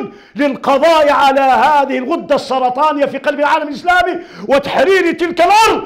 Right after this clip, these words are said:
وبداية عصر جديد. يقولون:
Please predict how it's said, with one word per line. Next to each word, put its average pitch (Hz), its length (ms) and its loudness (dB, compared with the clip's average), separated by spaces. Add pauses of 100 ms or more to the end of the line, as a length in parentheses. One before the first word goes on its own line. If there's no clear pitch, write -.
(140)
وبداية 254 800 0
عصر 262 400 -2
جديد. 277 560 0 (260)
يقولون: 359 520 2